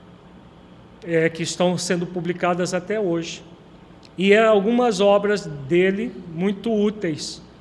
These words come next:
E aí, claro, isso foi levado em consideração,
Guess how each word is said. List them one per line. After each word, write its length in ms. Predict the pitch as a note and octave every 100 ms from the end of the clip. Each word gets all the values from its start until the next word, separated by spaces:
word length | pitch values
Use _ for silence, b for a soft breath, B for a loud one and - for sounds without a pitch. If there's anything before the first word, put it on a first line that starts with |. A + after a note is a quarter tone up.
| B -
E 160 | - F3
aí, 300 | F3+ F3 F#3+
claro, 500 | F3 G3 F3 D3+ C#3 - - E3+
isso 280 | F#3 G3
foi 280 | G3 - G3
levado 460 | G3 G3 E3 F3 F3
em 60 |
consideração, 1040 | F3+ F3+ F3 F3+ F3+ F#3+ F#3+ - E3 D#3+